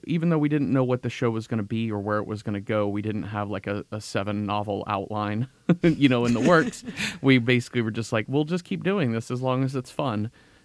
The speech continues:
Speaker 1: And the rule we sort of set for ourselves was that it can go wherever we want it and do whatever we wanted it to do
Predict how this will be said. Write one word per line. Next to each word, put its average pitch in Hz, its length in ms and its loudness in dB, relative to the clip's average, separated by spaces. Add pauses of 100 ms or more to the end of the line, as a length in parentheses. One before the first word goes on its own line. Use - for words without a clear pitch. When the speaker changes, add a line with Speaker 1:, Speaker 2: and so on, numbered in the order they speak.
(100)
Speaker 1:
And 127 440 4
the 160 140 0
rule 214 220 4
we 190 100 2
sort 143 220 0
of 120 80 -6
set - 180 -2
for 123 100 -2
ourselves 110 380 -2
was 107 400 -2
that 104 240 -4
it 117 160 -8
can 127 220 -2
go 147 200 2
wherever 117 380 2
we 107 100 -2
want 110 240 0
it 101 120 -4
and 104 120 -4
do 117 140 0
whatever 101 340 -2
we 101 120 -2
wanted 98 340 -6
it - 120 -12
to - 80 -16
do 101 500 -4